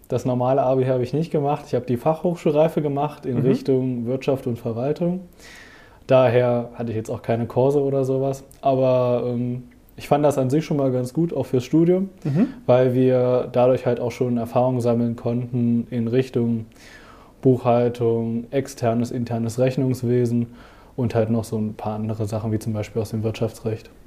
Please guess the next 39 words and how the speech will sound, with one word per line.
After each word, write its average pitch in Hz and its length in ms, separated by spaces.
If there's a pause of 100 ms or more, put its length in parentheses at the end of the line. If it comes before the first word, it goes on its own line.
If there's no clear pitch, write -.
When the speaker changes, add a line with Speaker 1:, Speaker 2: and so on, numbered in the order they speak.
(200)
Speaker 2:
Okay. 139 340 (180)
Wo 143 360
hast 151 160
du 151 60
das - 80
gemacht? 165 320
In 175 80
welchem 170 200
Bundesland? 180 440 (380)
Speaker 1:
Äh, 131 60 (520)
bei 117 140
mir 123 240
in 117 80
Sachsen-Anhalt, 131 800
im, 120 220
Speaker 2:
Mhm. 160 260
Speaker 1:
im 110 180
Harz. - 380 (680)
Äh, 135 60
ja, 120 1120 (100)
jetzt 113 140
auch 104 240
keine 113 240
bekannte 117 420
Schule 120 300
oder 117 260
so. 127 100 (400)
<laughs> - 360
Speaker 2:
Okay. 139 480 (440)
Ähm, 160 300
so, 156 220
und 143 120
dann, 156 280
äh, 151 180
dann 147 340
warst 147 300
du 156 60
damit 139 260
fertig. 185 640